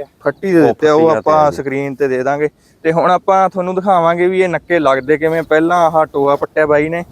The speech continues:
Speaker 1: ਤੇ ਇਹਦੇ ਵਿੱਚ ਆਪਾਂ ਹੁਣ ਤੁਹਾਨੂੰ ਫਿੱਟ ਕਰਕੇ ਦਿਖਾਵਾਂਗੇ ਵੀ ਇਹ ਨੱਕਾ ਲੱਗਦਾ ਕਿਵੇਂ ਆ। ਤੇ ਬਾਅਦ ਚ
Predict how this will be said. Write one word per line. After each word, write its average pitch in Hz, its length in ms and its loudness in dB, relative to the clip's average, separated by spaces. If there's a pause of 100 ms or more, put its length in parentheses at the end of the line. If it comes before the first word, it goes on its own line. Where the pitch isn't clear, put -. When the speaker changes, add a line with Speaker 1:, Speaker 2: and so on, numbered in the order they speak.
(320)
Speaker 1:
ਤੇ 175 120 2
ਇਹਦੇ 190 120 2
ਵਿੱਚ 190 200 0
ਆਪਾਂ 175 160 0
ਹੁਣ 175 140 -2
ਤੁਹਾਨੂੰ 170 200 -8
ਫਿੱਟ 147 260 -2
ਕਰਕੇ 160 300 -2
ਦਿਖਾਵਾਂਗੇ 156 500 2
ਵੀ 160 140 2
ਇਹ 156 60 2
ਨੱਕਾ 143 280 -2
ਲੱਗਦਾ 131 400 2
ਕਿਵੇਂ 156 280 -2
ਆ। 175 60 -2 (440)
ਤੇ 160 100 2
ਬਾਅਦ 147 340 0
ਚ 202 80 -6